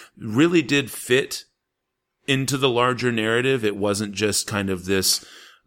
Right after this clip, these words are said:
gone off the reservation kind of thing where Johnson just did whatever he wanted just for the sake of doing whatever he wanted. So Abrams bringing it all home is not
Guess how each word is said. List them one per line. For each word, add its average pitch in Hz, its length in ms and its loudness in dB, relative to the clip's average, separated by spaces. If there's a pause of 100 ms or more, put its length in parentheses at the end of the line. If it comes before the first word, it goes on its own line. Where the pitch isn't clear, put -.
(920)
gone 113 300 4
off 110 220 0
the 110 100 0
reservation 104 880 0
kind 107 300 -2
of 101 300 -6 (220)
thing 110 420 -2
where 104 240 0
Johnson 104 420 -4
just 95 220 -4
did 95 160 -2
whatever 98 300 0
he 95 40 0
wanted 92 380 -4
just - 240 -4
for - 80 -6
the 95 80 -4
sake 92 260 -2
of 90 80 -8
doing 90 240 -4
whatever 90 300 -2
he 85 60 -4
wanted. 90 420 -6 (960)
So 120 440 4 (880)
Abrams 123 440 2
bringing 113 380 2
it 110 100 4
all 107 220 2
home 117 640 2
is 101 840 -2 (280)
not 107 680 0